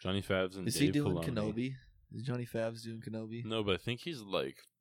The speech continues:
Speaker 1: the creative
Speaker 2: Like,
Speaker 1: director for
Speaker 2: producer?
Speaker 1: it. Deborah Cho, I
Speaker 2: Is he,
Speaker 1: believe is
Speaker 2: is
Speaker 1: her
Speaker 2: he
Speaker 1: name.
Speaker 2: producer? At least
Speaker 1: I don't. I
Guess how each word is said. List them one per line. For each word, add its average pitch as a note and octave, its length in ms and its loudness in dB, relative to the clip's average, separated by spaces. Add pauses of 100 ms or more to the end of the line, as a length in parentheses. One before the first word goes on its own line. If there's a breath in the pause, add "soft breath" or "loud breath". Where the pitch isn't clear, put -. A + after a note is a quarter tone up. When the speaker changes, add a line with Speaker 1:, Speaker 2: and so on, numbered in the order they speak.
(120)
Speaker 1:
the F#2 160 -2
creative E2 520 -4
Speaker 2:
Like, - 80 -14
Speaker 1:
director D#2+ 460 -4
for - 180 -8
Speaker 2:
producer? F#2+ 160 -4
Speaker 1:
it. A#2+ 160 -10
Deborah A2 320 4
Cho, B1+ 480 -6
I - 40 -14
Speaker 2:
Is - 80 -14
he, C#2+ 60 -10
Speaker 1:
believe D2 280 -10
is E2 140 -8
Speaker 2:
is - 60 -10
Speaker 1:
her - 60 -6
Speaker 2:
he A2 60 -4
Speaker 1:
name. - 80 -6
Speaker 2:
producer? G#2 600 -6 (1120 soft breath)
At A2 80 -8
least A#2 400 -10
Speaker 1:
I F#2+ 60 -12
don't. B2+ 360 -10
I - 140 -12